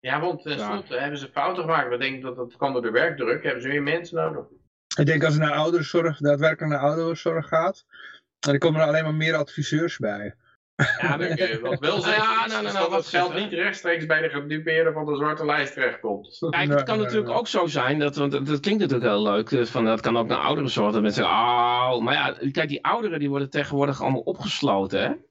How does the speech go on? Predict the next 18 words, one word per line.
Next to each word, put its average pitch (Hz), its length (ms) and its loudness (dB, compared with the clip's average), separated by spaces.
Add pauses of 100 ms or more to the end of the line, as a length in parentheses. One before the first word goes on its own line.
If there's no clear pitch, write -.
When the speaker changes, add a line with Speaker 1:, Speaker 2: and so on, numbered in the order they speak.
Speaker 2:
En, - 140 -2
die, 110 180 2
en, 123 180 -2
en 135 160 0
er 135 40 0
zijn 165 240 0
ook 156 140 -2
ouderen 170 400 0
die 139 80 -2
zijn 147 200 0
uit 139 160 0
het 139 120 -4
raam 180 240 -2
geklommen, 104 540 -2
hè? 135 180 -2
Speaker 1:
Dat 127 140 -6
heet 165 260 -2
ouderenzorg. 131 640 -4